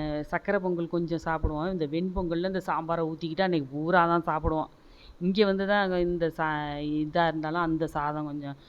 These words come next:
புழுங்கல் அரிசி சாதம் கொஞ்சம் வடிக்க சொல்லுவாங்க. ஆனா நான் மிண்டாம இருந்துக்குவேன். அதையே வச்சு ஓட்டிட்டு அப்புறம் நைட்டு மட்டும்தான்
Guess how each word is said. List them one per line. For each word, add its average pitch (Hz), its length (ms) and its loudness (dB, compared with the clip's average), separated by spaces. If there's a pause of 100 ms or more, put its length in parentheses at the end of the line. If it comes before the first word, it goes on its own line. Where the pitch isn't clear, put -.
(200)
புழுங்கல் 170 280 4
அரிசி 143 260 -2
சாதம் 135 320 -2
கொஞ்சம் 135 220 -4
வடிக்க 143 300 -2
சொல்லுவாங்க. 131 560 -8
ஆனா 131 240 -4
நான் 131 400 -4
மிண்டாம 143 380 -2
இருந்துக்குவேன். 143 340 -4
அதையே 135 260 -4
வச்சு 147 320 -2
ஓட்டிட்டு 143 200 -8
அப்புறம் 156 220 -4
நைட்டு 147 280 -2
மட்டும்தான் 147 440 -2